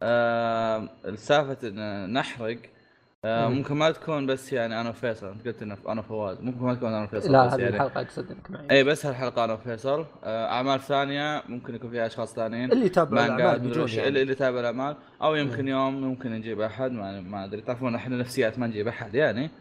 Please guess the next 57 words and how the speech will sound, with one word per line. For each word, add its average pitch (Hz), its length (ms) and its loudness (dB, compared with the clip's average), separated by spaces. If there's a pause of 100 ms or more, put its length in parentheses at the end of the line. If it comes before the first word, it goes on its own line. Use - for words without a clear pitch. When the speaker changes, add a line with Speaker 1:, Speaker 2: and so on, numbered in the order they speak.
(400)
Speaker 1:
يعني، 120 260 -2
يمكن 104 220 -6
نجيب 92 240 -8
أحد. 107 160 -4
Speaker 2:
نعم، 135 220 2
نعم. 127 160 0
Speaker 1:
آه. 135 40 0
Speaker 2:
والشيء 185 360 4
اللي 156 160 -4
نبغى 151 280 -4
ننوه 143 320 -4
عنه 143 260 -4
في - 220 -10
السلسلة 139 680 -2
هذه، 147 140 0
راح 139 120 0
تكون 143 260 -6
فقط، - 560 -6 (640)
أو 135 80 2
مو 175 100 0
فقط، - 440 -2 (400)
بتنزل، 208 680 2
بس 156 160 -6
مو 185 80 0
على 139 120 0
اليوتيوب. 139 360 -2
بتنزل 131 460 -4
جميع 151 320 0
الأماكن، 139 680 0
آه، 123 160 0
iTunes، 143 760 0
آه، 117 840 2 (720)
Speaker 1:
هو، 143 40 12
Speaker 2:
يسمونه 123 220 8
ساوند 160 200 6
Speaker 1:
دقيقة، 147 120 0
Speaker 2:
كلاود، 147 220 2
Speaker 1:
خل-، - 60 -4
خل-، 175 60 0
Speaker 2:
اللي 139 160 2
Speaker 1:
خل-، 139 120 2
Speaker 2:
هو 170 100 4
Speaker 1:
خلوني 165 240 0
Speaker 2:
ما 143 100 2
Speaker 1:
أشرح 143 200 2
Speaker 2:
عدا 143 80 2
Speaker 1:
لهم، 135 60 2
Speaker 2:
اليوتيوب. 127 240 0
Speaker 1:
خلوني 156 300 -2
أشرح 143 200 -2
لهم 127 200 0
حاجة 135 260 2
عشان 123 220 -4
ما 139 100 2
يحسبون 139 460 0
إن 120 240 0
كذا 117 240 0